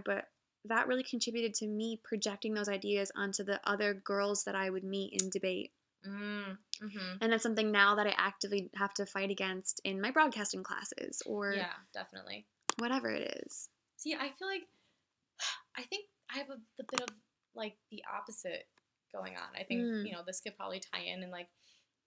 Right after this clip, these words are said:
Speaker 2: you know, I think I took a lot of how I interact with other people from my dad. Like, he's, I definitely get my social, like, everything from my dad. He's very boisterous, swears a lot, just, like, a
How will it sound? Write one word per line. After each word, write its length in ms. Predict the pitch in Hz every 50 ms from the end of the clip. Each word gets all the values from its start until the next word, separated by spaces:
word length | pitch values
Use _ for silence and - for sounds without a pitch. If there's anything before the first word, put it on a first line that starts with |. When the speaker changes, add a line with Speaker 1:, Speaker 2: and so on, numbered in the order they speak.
| _ _ _ _ _ _ _ _ -
Speaker 2:
you 80 | 208 196
know, 220 | 185 170 165 151 - -
I 80 | - 202
think 200 | 202 220 220 208
I 180 | 208 208 202 - _ _ _ _ _ _ -
took 320 | - - 214 190 190 190 - -
a 100 | - 202
lot 260 | 196 185 175 180 180
of 160 | 180 185 185 185 - - - -
how 140 | 202 190 185
I 140 | 185 180 180
interact 320 | - 190 175 180 175 175
with 100 | 202 196
other 120 | 196 190 185
people 380 | 185 185 - - 190 185 185 -
from 100 | 190 185
my 120 | 180 175 170 170
dad. 260 | 170 165 160 165 175
Like, 140 | 180 180 175 -
he's, 260 | - 180 180 - - _ _ _ _ _ _ _ _ _ _ - -
I 40 | 226
definitely 240 | 220 - 214 233 226
get 100 | 226 214
my 160 | 196 175 170
social, 560 | 170 - 202 180 180 175 160 151 135 101 - _ _ _ _ _ _ -
like, 220 | 160 151 143 - _ _ -
everything 380 | - 196 175 180 - 156 151 156
from 80 | 165
my 80 | 160 -
dad. 160 | - - 165 175
He's 300 | 170 165 165 165 - - _ _ _ 190
very 180 | 196 180 180
boisterous, 720 | 175 180 175 175 - - 175 165 160 160 - - - - - _ _ _ _ _ _ _ _ _ -
swears 360 | - - - 233 214 202 196
a 40 | 196
lot, 380 | 180 175 170 170 165 160 151 - - - -
just, 100 | - 208 196
like, 140 | 170 -
a 140 | 180 180 185